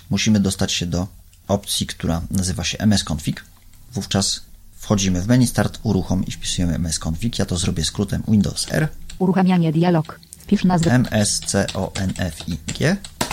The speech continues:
Speaker 2: Konfiguracja systemu dialog. Ogólne page. Wybór uruchamiania. Uruchamianie normalne. Rozruch page. Usługi page. Uruchamianie page. List jeden, list wiew. Synaptic Spojin. Narzędzia page. List jeden, list wiew. Windows informacje wyświetl.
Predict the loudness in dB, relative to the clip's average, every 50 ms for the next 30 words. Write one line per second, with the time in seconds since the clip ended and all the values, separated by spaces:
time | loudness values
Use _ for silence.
0 | -10 -14 -16 -20 -6 0 2 2 4 4 2 2 2 2 2 0 2 2 2 4
1 | 4 2 0 2 2 2 4 4 4 4 4 4 2 0 -2 -8 -16 -18 -6 -2
2 | 0 2 6 6 6 6 6 6 4 2 2 0 0 -2 -8 -6 0 2 4 4
3 | 6 6 4 4 4 4 4 6 6 6 6 6 4 4 2 2 2 2 2 4
4 | 4 6 6 6 6 6 6 6 6 6 4 4 2 0 -6 -18 -20 -10 -4 0
5 | 2 2 4 4 4 2 2 2 2 2 2 2 0 -2 -6 -12 -12 -10 -10 -12
6 | -14 -8 -6 -4 -2 2 2 4 4 4 4 4 4 2 2 0 -2 -8 -12 -12
7 | -12 -6 0 0 2 4 4 4 4 4 4 4 4 4 2 2 2 0 -2 -4
8 | _ _ 0 2 2 2 2 2 0 2 4 4 4 4 2 2 0 0 0 -2
9 | -4 -8 -20 _ _ -4 2 4 4 4 4 2 0 -4 -2 -2 -2 0 2 4
10 | 4 4 4 2 -2 -10 -4 2 4 4 6 6 6 6 6 6 4 4 4 4
11 | 4 2 0 -2 -6 -6 -2 2 2 2 2 2 0 0 2 4 4 4 4 2
12 | 2 0 0 -2 -2 -4 -10 -20 -10 0 4 6 8 8 8 8 6 4 4 2
13 | 2 2 2 4 4 6 6 6 4 4 2 2 2 2 2 2 4 4 4 2